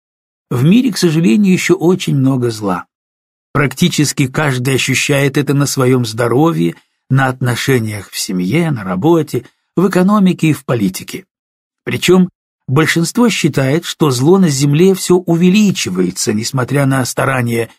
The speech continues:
религиозных, государственных и общественных организаций, на достижения в образовании,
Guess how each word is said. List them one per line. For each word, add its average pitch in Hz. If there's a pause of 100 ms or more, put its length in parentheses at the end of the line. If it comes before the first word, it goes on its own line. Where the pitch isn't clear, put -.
(160)
религиозных, 139
государственных 123 (280)
и 139
общественных 135
организаций, 123 (360)
на 151
достижения 156
в 139
образовании, 147